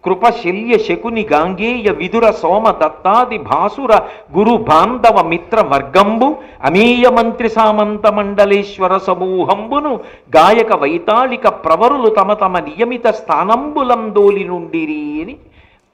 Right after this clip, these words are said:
మనవి చేశారంటే, పెద్దలు ఉండవలసిన చోట సభలో ఉంటే పిల్లలకి పూనిక కలుగుతుంది. వ్యాసుడు ఈ విషయంలో ఏమీ మాట్లాడకుండా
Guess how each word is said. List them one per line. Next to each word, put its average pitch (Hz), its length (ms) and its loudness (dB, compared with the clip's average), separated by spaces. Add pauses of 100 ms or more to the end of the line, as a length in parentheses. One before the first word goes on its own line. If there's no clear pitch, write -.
(120)
మనవి 185 220 -4
చేశారంటే, 180 1000 0 (1500)
పెద్దలు 214 460 2
ఉండవలసిన 196 800 4
చోట 185 360 0
సభలో 160 440 0
ఉంటే 131 760 2 (600)
పిల్లలకి 196 540 -2
పూనిక 254 480 -8
కలుగుతుంది. 117 840 -10 (440)
వ్యాసుడు 147 880 2 (120)
ఈ 175 140 -6
విషయంలో 180 560 -2
ఏమీ 170 480 0
మాట్లాడకుండా 160 1120 0